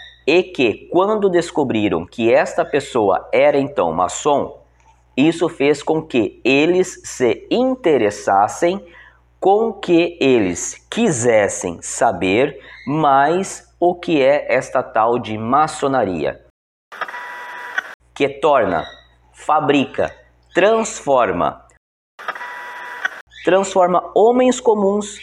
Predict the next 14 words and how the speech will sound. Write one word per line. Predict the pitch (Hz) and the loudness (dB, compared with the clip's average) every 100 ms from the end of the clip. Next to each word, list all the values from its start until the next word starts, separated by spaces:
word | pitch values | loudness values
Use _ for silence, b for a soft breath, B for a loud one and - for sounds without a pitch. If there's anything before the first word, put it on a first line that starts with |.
| - | -2
em | 196 170 | 0 2
homens | 165 175 165 | 2 0 -2
melhores. | 170 170 127 127 85 - - _ _ _ _ _ _ _ _ - | -2 2 2 2 -2 -8 -18 _ _ _ _ _ _ _ _ 0
Percebem | 170 165 208 196 165 | 0 2 2 2 2
que | 139 139 | 0 0
mais | 123 135 175 214 202 156 | 0 2 2 4 2 0
do | 147 | -4
que | 143 147 127 | -2 0 0
conhecer | 131 127 117 110 - 170 165 | 0 0 0 -2 0 2 4
o | |
maçom | 127 107 - 127 123 | 2 -2 -2 -2 0
pela | 113 98 101 | 2 2 0
forma | - 110 98 95 | 0 0 2 0
física | - - 180 147 107 - 87 | -2 -2 -2 -2 -4 -2 -2